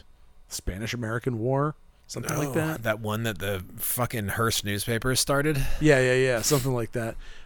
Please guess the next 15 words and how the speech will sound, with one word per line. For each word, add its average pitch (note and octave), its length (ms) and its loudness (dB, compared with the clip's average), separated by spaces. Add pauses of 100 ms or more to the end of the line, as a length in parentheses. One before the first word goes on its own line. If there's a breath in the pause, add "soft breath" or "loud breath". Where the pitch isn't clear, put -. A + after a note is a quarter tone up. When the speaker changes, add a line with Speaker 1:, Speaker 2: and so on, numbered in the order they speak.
(120)
Speaker 1:
Uh, C3 220 4
but D3 260 4 (180)
yeah, D#3 320 6 (140)
it's, - 500 0
it's - 200 4
cool. C#3+ 400 8 (180)
I C#3+ 60 10
really F#3 280 10
rem-, D3 380 2
I B2+ 80 4
remember F3+ 340 4
liking C#3+ 380 6
the C3 120 4
original, B2 440 4
so A#2+ 380 2